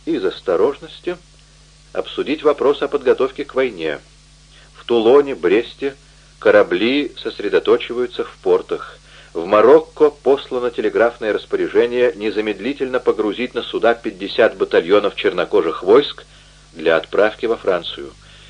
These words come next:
и так далее. Все правительства одновременно вступают на этот путь, и таким образом мало-помалу положение ухудшается само собою.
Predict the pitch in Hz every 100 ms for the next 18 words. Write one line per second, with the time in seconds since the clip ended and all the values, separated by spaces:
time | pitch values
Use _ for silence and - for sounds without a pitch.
0 | - 92 101 107 82 80 76 71 - _
1 | - - - - - - - - - 120
2 | 165 156 147 180 175 - - 143 139 127
3 | 101 156 156 143 139 135 - - - -
4 | 113 120 117 101 101 101 95 - - -
5 | - - - - _ - - - - -
6 | 165 165 156 139 143 95 82 120 139 135
7 | 131 120 123 123 120 107 90 78 80 107
8 | 113 117 110 104 - - 98 104 104 -
9 | 104 101 - _ - _ - 92 80 82
10 | - 76 78 76